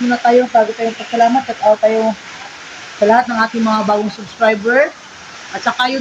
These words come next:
tinutulugan natin na Manti Anak, ah, Botanical,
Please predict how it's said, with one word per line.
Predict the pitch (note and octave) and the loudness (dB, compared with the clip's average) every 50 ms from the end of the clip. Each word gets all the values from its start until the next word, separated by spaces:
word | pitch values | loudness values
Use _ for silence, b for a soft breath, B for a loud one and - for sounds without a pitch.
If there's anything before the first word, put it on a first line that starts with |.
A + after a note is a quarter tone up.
| - | -2
tinutulugan | C4+ C4 B3+ - C4+ B3+ C4+ B3 C4 C4 | -2 -2 -2 0 0 0 2 2 2 2
natin | C4 C4 C4 C4+ A#3+ | 0 0 0 -2 0
na | B3 A#3+ A#3 | 0 0 0
Manti | A3+ A3+ G#3+ - B3 | 0 -2 -2 -4 -2
Anak, | - A3+ A#3 A#3 C4 C#4 - - - - - - - - - - - - - - - - - - - - - - - - - - - - - - F#3 | 0 0 0 0 -2 -4 -4 -8 -14 -20 -20 -20 -20 -20 -18 -18 -18 -18 -18 -18 -18 -16 -16 -18 -18 -18 -18 -18 -18 -18 -18 -18 -18 -18 -14 -6 -2
ah, | F#3+ G3 G3 G3 G3 G3 | 0 0 2 2 2 2
Botanical, | F#3 G3 G3 - A3+ A3+ A#3+ A#3 - B3+ A#3+ A#3+ A#3+ A#3+ A#3+ A#3+ | 0 -2 0 0 0 0 0 0 0 0 0 2 2 0 0 -2